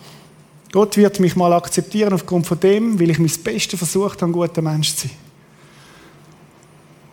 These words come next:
B. Weil ich an Gott glaube und versuche, seinen Willen zu tun. Ist es das?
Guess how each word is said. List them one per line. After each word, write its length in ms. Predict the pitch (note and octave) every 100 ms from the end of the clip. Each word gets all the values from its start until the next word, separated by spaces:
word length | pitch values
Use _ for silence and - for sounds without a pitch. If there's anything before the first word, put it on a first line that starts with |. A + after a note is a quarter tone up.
| -
B. 300 | D#3 F3 A3+ A3 - - - - - - - - - - - F#3
Weil 140 | A3+
ich 120 | G#3+
an 120 | G#3 G#3
Gott 300 | A3+ A3+ -
glaube 480 | G#3+ B3+ C4 G#3
und 120 | G3 F#3
versuche, 520 | F#3+ - A3 A3 G3+
seinen 240 | G3+ G3
Willen 280 | A3+ B3+ G#3
zu 140 | - -
tun. 220 | C#3 B2+ - - - _ _ _ _ _ _ _ _ _ _ _ _ - - - - - -
Ist 160 | D3
es 140 | C3 -
das? 340 | D3 G#3